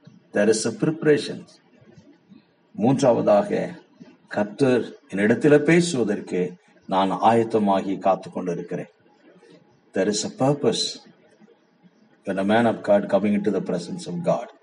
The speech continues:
இந்த கால வேளையில, இந்த நாளை ஆரம்பிக்கிற பொழுது, இந்த மூன்று நோக்கங்களோடு இந்த நாளுக்குள்ளாக நாம் கால்களை எடுத்து வைப்போம் என்றால்,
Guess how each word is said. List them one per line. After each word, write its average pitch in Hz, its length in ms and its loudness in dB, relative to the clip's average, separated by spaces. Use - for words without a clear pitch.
இந்த - 180 -18
கால 113 280 2
வேளையில, 104 600 2
இந்த 90 140 -6
நாளை 131 340 6
ஆரம்பிக்கிற 143 580 6
பொழுது, 87 480 -6
இந்த 92 200 -6
மூன்று 139 340 4
நோக்கங்களோடு 110 920 2
இந்த 98 180 0
நாளுக்குள்ளாக 104 960 2
நாம் 90 260 -4
கால்களை 104 440 2
எடுத்து 113 300 2
வைப்போம் 131 380 0
என்றால், 90 380 -4